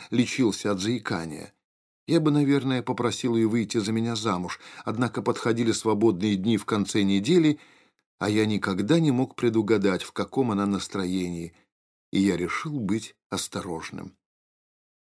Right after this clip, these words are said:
"Прекрасно!" — с воодушевлением подхватил мои слова Велс. "Давайте сегодня все вместе пообедаем". "Благодарю, Джордж". Он настоял, чтобы с первого дня знакомства я называл его и его жену просто по имени.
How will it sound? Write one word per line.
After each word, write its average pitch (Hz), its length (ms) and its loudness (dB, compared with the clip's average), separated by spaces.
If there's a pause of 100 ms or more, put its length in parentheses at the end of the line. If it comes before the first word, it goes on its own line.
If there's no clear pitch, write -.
(340)
"Прекрасно!" — 113 840 2 (260)
с - 100 -10
воодушевлением 110 680 2
подхватил 104 520 0
мои 92 200 2
слова 98 380 -2
Велс. 95 560 -4 (360)
"Давайте 156 340 2
сегодня 120 400 4
все 110 220 0
вместе 110 440 0
пообедаем". 87 760 -2 (540)
"Благодарю, 107 720 2 (100)
Джордж". 98 840 -2 (100)
Он 95 160 0
настоял, 92 480 -2
чтобы 90 260 -6
с - 80 -8
первого 92 340 -2
дня 85 200 -4
знакомства 117 680 -6 (220)
я 95 140 -4
называл 85 500 -4
его 104 260 -2
и - 120 -6
его 95 260 0
жену 135 340 -2 (140)
просто 170 360 -4
по 87 140 -4
имени. 85 400 -4